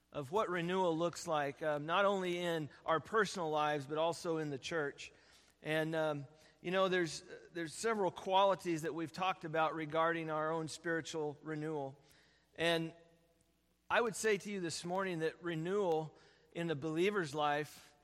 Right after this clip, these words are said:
we cannot overlook, uh, the most important quality in a believer's life,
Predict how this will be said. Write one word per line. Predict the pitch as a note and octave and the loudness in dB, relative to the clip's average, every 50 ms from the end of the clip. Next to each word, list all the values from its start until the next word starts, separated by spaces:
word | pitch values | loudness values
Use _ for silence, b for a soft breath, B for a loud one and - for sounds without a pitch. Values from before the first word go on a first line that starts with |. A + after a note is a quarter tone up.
| b b b b b | b b b b b
we | - D#3+ | -6 -6
cannot | D3+ - F#3+ G#3+ A3 G#3 G3 F#3 - E3 | -4 -2 -2 0 2 2 2 2 2 2
overlook, | F#3+ G3 F3 E3 F#3 E3 D#3+ E3+ F3+ F3+ E3+ E3 - - - - - - | 0 0 2 0 0 0 2 4 6 6 6 4 2 -4 -14 -14 -10 -6
uh, | D#3+ D#3 D3+ D3 C#3+ C#3 C3 B B B B B B - | -2 0 0 0 0 -2 -6 B B B B B B -4
the | D#3 D#3+ | -2 0
most | E3+ F#3 G3 F3+ - - | 2 2 2 2 0 -2
important | E3+ D3+ - - - G#3+ A3 G3 F#3 F3+ D#3 - | -4 -4 -4 -2 0 0 0 0 0 -6 -10 -12
quality | - - F#3 F3 F#3 F3+ F3 E3 D3+ - - D3 D3 D3 D3 D3+ - - | -10 -2 2 4 4 4 4 2 0 -4 -6 -6 -6 -6 -6 -10 -12 -10
in | E3+ E3 D#3+ | -6 -4 -4
a | D3 | -4
believer's | C#3 D3+ D3 D#3+ F3 F3+ D#3+ D#3+ D3+ C3 | -4 -4 -2 2 2 2 2 0 -4 -4
life, | D3 C#3+ C#3 C#3 C3+ C3+ | -2 0 2 2 2 0